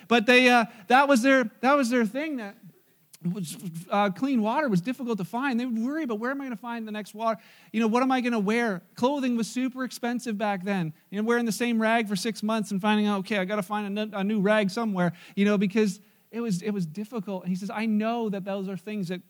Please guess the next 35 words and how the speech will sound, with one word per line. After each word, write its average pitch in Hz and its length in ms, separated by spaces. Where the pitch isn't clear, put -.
you 190 140
don't 190 160
want 214 240
to 214 100
go 190 160
through 190 180
your 175 120
mind 190 280
all 202 140
the - 80
time." 165 220
But 165 80
he 180 60
says, 180 180
"Don't 233 220
allow 226 420
money 214 300
to 180 60
steal 214 280
your, 170 240
to 190 80
steal 226 200
your 185 160
joy. 175 340
Don't 233 220
let 233 120
it 214 140
steal 208 240
your 170 180
peace. 220 420
Don't 240 220
let 226 120
it 208 100
steal 214 280
your 170 360